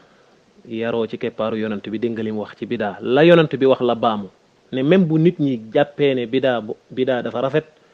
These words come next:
bidaa bépp ak réer la. Ndax yonent bi wax loolu. Moom mu ñëw bokk ci saaba yi yoroon déggin wa saaba yi yoroon. Ndax bu fekkonte ne gàmmu gi bidaa la bu rafet, kon saaba yi ñoo la cay jiitu de, ñoo la koy njëkk a def,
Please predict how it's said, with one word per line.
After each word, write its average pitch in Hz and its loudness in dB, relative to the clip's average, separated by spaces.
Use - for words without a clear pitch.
bidaa 123 -2
bépp 131 -2
ak 117 -4
réer 113 -4
la. 87 -12
Ndax 113 -12
yonent 117 -4
bi 110 -8
wax 107 -10
loolu. 98 -8
Moom 120 -2
mu 135 -2
ñëw 147 0
bokk 131 -4
ci 135 -6
saaba 131 2
yi 147 2
yoroon 160 8
déggin 175 4
wa 147 6
saaba 185 4
yi 147 4
yoroon. 123 -2
Ndax - -12
bu 120 -10
fekkonte 156 2
ne 143 4
gàmmu 131 4
gi 127 2
bidaa 131 4
la 127 4
bu 123 0
rafet, 135 0
kon 117 -4
saaba 127 -2
yi 123 0
ñoo 120 -6
la 117 -4
cay 120 -2
jiitu 127 -6
de, - -8
ñoo 135 0
la 151 2
koy 147 0
njëkk 147 -2
a 156 0
def, 151 -4